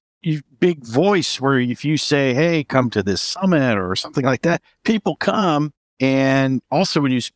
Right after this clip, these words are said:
speak on summits, you know, it's the, just authenticity.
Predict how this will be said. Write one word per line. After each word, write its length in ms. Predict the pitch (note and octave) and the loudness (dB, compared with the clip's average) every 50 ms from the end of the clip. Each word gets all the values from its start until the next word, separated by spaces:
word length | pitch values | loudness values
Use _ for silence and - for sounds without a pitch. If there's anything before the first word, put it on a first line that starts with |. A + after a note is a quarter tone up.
| _ _ - | _ _ -14
speak 280 | - - - F3+ F3 D#3+ | -12 -6 -4 -2 0 0
on 60 | B2+ | 2
summits, 500 | - C3+ A#2+ A2+ A#2 A#2+ - - - - | 2 2 2 2 0 -4 -6 -8 -10 -6
you 100 | - B2 | -2 0
know, 200 | A#2 G#2 G2+ G2 | 0 2 2 0
it's 360 | G2 G2 - - - - - - _ _ _ _ | 0 -2 -4 -6 -8 -8 -10 -14 _ _ _ _
the, 400 | - A2 G#2+ G#2+ G#2 G#2 G2+ G2+ - _ _ _ _ _ _ _ _ - | -4 -2 0 0 0 0 -2 -2 -4 _ _ _ _ _ _ _ _ -6
just 240 | - B2 - - | -4 -4 -4 -4
authenticity. 1200 | - - - A2+ - - C3 G#2 F2+ - - - F#3+ A3+ - - G2+ - F2 E2 E2+ F2 F#2+ G#2 | -4 -4 -4 -4 -2 0 0 0 0 -2 -2 -2 -2 -2 -2 -6 -6 -4 -2 -2 -2 -2 -4 -6